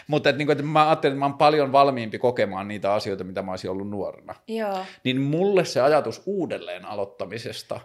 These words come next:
Speaker 1: niinku sen koko kellon nollaamisesta,
Speaker 2: Joo.
Speaker 1: niin se tuntuu täysin mahdottomalta. Tai se olisi tosi crazy, että mä nollaisin sen
Speaker 2: Ja
Speaker 1: kaiken ja
Speaker 2: aloittaisit-
Speaker 1: lähtisin alusta.
Speaker 2: Joo.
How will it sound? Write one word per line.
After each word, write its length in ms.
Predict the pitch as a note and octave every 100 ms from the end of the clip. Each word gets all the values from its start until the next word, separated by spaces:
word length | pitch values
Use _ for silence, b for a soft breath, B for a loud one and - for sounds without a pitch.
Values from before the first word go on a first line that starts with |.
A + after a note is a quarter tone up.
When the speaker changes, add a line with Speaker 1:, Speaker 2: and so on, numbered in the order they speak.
| -
Speaker 1:
niinku 220 | C3 C#3
sen 220 | D#3+ D3+
koko 280 | F#3 F#3+ D#3+
kellon 480 | - D3 A#2+ A2 B2
nollaamisesta, 720 | C3+ G2+ E2+ D#2 D2+ - B3+
Speaker 2:
Joo. 100 | A#3+
Speaker 1:
niin 60 | F3
se 80 | B2
tuntuu 520 | A#2+ G2 G2+ G2 _
täysin 480 | C3 A2+ F#2+ - C#2
mahdottomalta. 640 | C2+ - - _ - - -
Tai 140 | G#2+
se 80 | A2+
olisi 160 | A#2 -
tosi 280 | D#3 C#3+ A2+
crazy, 440 | - - G#2+ F#2+ -
että 100 | G#2+
mä 60 |
nollaisin 640 | A2 A#2+ A2 F2 E2+ - E2+
sen 140 | F#2+
Speaker 2:
Ja 40 | -
Speaker 1:
kaiken 160 | G2
ja 140 | G3+ F#3+
Speaker 2:
aloittaisit- 20 | F#2
Speaker 1:
lähtisin 280 | F3 - A2
alusta. 360 | G3+ F#2+ F#2 A3+
Speaker 2:
Joo. 300 | A3 F3